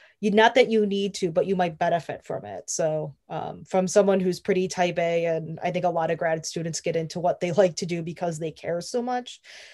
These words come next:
you can't have that positive impact on the world if you're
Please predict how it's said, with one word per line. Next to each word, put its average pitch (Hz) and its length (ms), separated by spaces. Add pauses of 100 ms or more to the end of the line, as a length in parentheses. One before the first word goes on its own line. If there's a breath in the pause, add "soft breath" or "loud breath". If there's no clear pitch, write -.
(180 loud breath)
you 214 140
can't 233 480 (320)
have 190 340
that 170 260
positive 180 440
impact 190 460
on 214 140
the 220 80
world 226 500 (360 soft breath)
if 190 220
you're 185 640